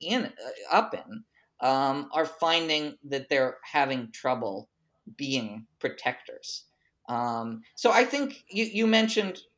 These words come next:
also, is this model crumbling? I think that there, this model is becoming less prevalent. So you can see that clearly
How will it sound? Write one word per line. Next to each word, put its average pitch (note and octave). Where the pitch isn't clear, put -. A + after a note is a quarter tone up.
also, F3
is F3
this E3+
model D#3
crumbling? D3+
I F#3
think A3+
that F#3+
there, F3+
this F#3
model F#3
is E3+
becoming D#3+
less D#3
prevalent. C#3
So D3+
you D3+
can D#3+
see F#3
that D#3
clearly D3+